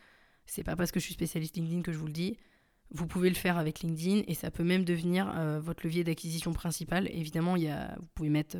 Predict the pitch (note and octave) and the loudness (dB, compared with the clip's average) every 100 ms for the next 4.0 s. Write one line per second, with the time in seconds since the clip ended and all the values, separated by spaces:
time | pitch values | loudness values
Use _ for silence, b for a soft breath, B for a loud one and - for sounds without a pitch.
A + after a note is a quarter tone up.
0 | F3 - E3 D#3+ - F#3 D#3+ E3 F3+ - | -6 -4 -2 -2 -2 -2 -2 0 0 -2
1 | B B B B B - E3+ E3 E3+ E3 | B B B B B -8 -4 -2 -2 -2
2 | D#3+ D3+ F3 - F3+ E3 D#3 D#3+ D#3 D3+ | -4 -4 -8 -4 0 0 -2 -4 -6 -2
3 | F3+ G#3+ D#3 F3+ F#3 F3+ F#3 D#3 E3 | 0 0 2 2 2 2 2 0 -4